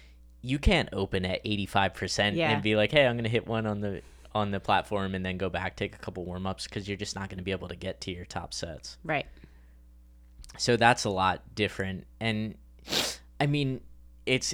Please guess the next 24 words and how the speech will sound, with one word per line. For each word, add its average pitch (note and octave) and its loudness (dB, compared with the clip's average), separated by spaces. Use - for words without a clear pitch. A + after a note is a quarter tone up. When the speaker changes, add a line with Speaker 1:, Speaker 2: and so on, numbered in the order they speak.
Speaker 1:
it B2+ 4
was C3+ 6
cool A2+ 2
'cause G2 -4
I F#2+ 0
saw F#2+ 0
a G2+ 0
lot F#2+ 0
of F#2+ -2
high-level F#2+ -2
lifters F#2+ -8
and F#2+ -6
just, - -6
you G#2+ -2
know, F#2+ -2
taking G#2 0
things G2 -2
away F#2+ -2
from F#2 -6
that. F#2 -2
When, G#2 -2
when A2+ 0
I'm A#2 4
watching, A2 2